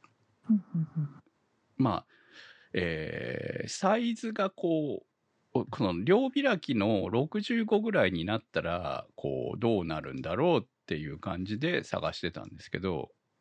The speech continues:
Speaker 2: 六十五センチでも、あのー、まあ、ものにはよるんですけど、同じシリーズとかで四百八十五
Speaker 1: うん。
Speaker 2: リットルぐらいなんですよね。
Speaker 1: ほうほうほうほう。
Speaker 2: 五百いかない？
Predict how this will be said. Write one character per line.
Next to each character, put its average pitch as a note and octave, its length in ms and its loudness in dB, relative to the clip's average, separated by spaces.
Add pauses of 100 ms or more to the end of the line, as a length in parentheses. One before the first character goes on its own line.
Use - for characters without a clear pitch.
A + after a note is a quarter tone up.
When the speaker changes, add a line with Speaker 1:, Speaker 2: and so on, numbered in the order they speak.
(120)
Speaker 2:
六 A#2+ 300 0
十 B3+ 160 -2
五 A3 140 0
セ C4+ 180 0
ン F#3+ 80 0
チ - 120 -10
で - 120 -6
も、 F2+ 500 -2 (100)
あ F2+ 200 -2
の E2 100 -4
ー、 D#2+ 60 -4 (520)
ま A2 120 4
あ、 - 20 2
も F#2+ 220 2
の D#3 100 6
に B3 140 6
は A2+ 100 2
よ D#2+ 140 -6
る G2 100 -6
ん A2+ 80 0
で - 80 -4
す - 140 -20
け D2+ 100 -8
ど、 D#2+ 260 -2
同 C3 140 2
じ E3+ 340 -4
シ - 220 0
リ D3+ 160 0
ー G#2+ 60 0
ズ - 120 -8 (120)
と - 100 -8
か D2 140 -6
で D2 420 -4 (320)
四 C3+ 240 2
百 - 180 -2
八 A#3+ 300 4
十 F2+ 160 -6
五 F#2 140 -2
Speaker 1:
う - 20 0
ん。 - 40 0
Speaker 2:
リ C3 100 2
ッ - 20 -20 (460)
ト G2 100 0
ル B1+ 160 -8 (100)
ぐ - 100 -2
ら - 120 -4
い - 80 -18
な - 80 -20
ん - 60 -20
で - 100 -20
す - 160 -18
よ - 80 -4
ね。 F2 220 -4 (400)
Speaker 1:
ほ A3 140 6
う - 0 -
ほ E3+ 240 0
う - 20 2
ほ D#3+ 220 0
う - 20 6
ほ D#3 60 -6
う。 - 40 -
Speaker 2:
五 - 100 0
百 D3+ 540 -2
い - 80 -8
か F#2 140 -4
な A2+ 160 -4
い？ - 40 -12